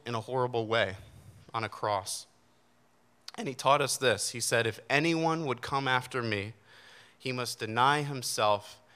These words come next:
and take up his cross and follow me." Mark eight thirty-four. You see, Christians should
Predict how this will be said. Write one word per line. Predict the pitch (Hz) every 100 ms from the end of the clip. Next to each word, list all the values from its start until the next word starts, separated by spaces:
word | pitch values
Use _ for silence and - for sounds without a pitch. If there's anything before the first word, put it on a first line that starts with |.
| - _
and | 110 113
take | - 135 135
up | 117
his | - - 165 165
cross | - 107 92 95 - - - _ _ _ _ -
and | 107
follow | - 107 107 98
me." | 92 92 104 _ _ _ _ -
Mark | 110 107 -
eight | 113 -
thirty-four. | 107 101 - 98 90 92 _ _ _ _ _ _ _ _ _ _ _ _
You | 139
see, | 131 - 139
Christians | - 165 170 - 165
should | 135 - - 156 156